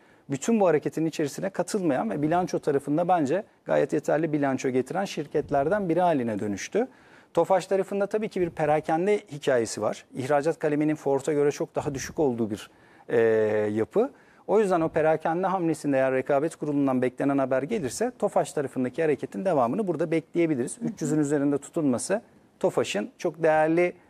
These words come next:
Speaker 1: e, bir hamle ve özellikle diğerlerine göre henüz fiyatlarına bu tarz bir, e, yansıma olmadığı için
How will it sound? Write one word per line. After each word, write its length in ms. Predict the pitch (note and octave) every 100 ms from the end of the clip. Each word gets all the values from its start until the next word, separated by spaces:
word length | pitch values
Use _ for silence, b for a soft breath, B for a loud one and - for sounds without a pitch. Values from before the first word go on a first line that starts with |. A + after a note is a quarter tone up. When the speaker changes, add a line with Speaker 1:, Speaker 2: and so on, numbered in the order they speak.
| b b -
Speaker 1:
e, 220 | C3 B2
bir 100 | B2
hamle 380 | A#2+ D#3 B3 -
ve 220 | E3+ F#3+ - b b b
özellikle 640 | C#3 C3 C#3+ F3+ A#3+ G#3+ D#3
diğerlerine 540 | D#3+ D3+ D3 C#3 C3+
göre 200 | B2+ B2+ G3+
henüz 240 | A3+ -
fiyatlarına 580 | E3+ C#3+ - C3+ C3 B2+
bu 80 | D#3
tarz 340 | D3 B2+ A#2+
bir, 240 | B2 - -
e, 80 | B2+
yansıma 600 | B2 B2 B2 C3 - C#3+
olmadığı 360 | F3+ G#3+ D#3+ B2
için 280 | A#2 B3+